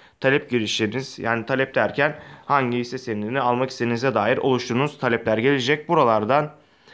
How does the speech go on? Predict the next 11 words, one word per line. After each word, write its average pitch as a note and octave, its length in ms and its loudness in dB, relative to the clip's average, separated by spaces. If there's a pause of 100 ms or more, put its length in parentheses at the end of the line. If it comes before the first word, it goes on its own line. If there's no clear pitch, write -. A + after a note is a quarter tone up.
(280)
e, A2 60 -4
halka C3+ 320 4
arzda A#2+ 500 2
bulmuş B2+ 320 0
olduğunuz A#2+ 340 0
başvuruyu B2 460 2
kolaylıkla A#2 480 2
gerçekleştirebilir A#2 760 0
ve C3 120 2
iptalini B2+ 560 0
sağlayabilirsiniz. A#2 1160 0